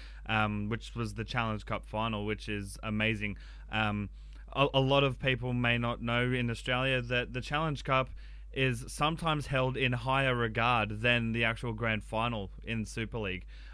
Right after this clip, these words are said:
Um, not, not all the time, but a lot of the time it is. Um, and I, yeah, hundred percent for you guys winning that in oh five is a massive achievement. Um, what are your thoughts on the new six again rule,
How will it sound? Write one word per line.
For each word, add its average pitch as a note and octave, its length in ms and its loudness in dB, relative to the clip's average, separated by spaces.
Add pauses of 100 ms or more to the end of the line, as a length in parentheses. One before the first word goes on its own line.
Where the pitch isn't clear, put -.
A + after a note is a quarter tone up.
(100)
Um, A#2+ 260 4
not, E3+ 120 0
not E3 180 6
all D3 100 6
the C#3 80 6
time, C3 320 2
but C#3+ 220 0
a B2+ 40 0
lot B2 220 4
of B2 80 0
the B2 60 -2
time A#2 340 0
it A2+ 240 2
is. A2 360 2
Um, G#2+ 380 2 (440)
and A#2+ 240 0
I, B2 220 6 (340)
yeah, G#2+ 240 2 (140)
hundred C#3 360 0
percent A2+ 480 0
for A#2+ 100 -2
you A#2 140 2
guys A2 220 2
winning A2+ 200 -2
that A2 140 0
in A2 100 0
oh G#2 120 0
five G#2+ 420 -2
is G#2 240 -2
a G#2+ 80 -2
massive G#2+ 480 0
achievement. G2+ 480 -4 (400)
Um, C3+ 320 6
what F3 120 4
are A3+ 40 2
your A3 100 4
thoughts D3 400 4
on C3+ 140 2
the B2+ 60 2
new C3+ 200 2
six - 280 -4
again C#3 340 4
rule, D3+ 320 0